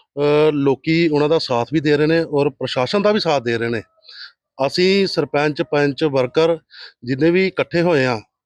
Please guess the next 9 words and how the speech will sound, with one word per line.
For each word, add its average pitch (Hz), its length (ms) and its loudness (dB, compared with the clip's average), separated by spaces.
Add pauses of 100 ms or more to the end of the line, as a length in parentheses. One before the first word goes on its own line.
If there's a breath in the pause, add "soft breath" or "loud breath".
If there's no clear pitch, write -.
(120)
ਅਸ-, 156 280 -2
ਅੱਜ 156 180 0
ਅਸੀਂ 180 320 0
ਰਲ 143 180 0
ਕੇ 170 160 -2
ਸਹੁੰ 175 240 0
ਖਾਧੀ 170 380 0
ਆ 170 200 0 (580 loud breath)
ਕਿ 190 240 0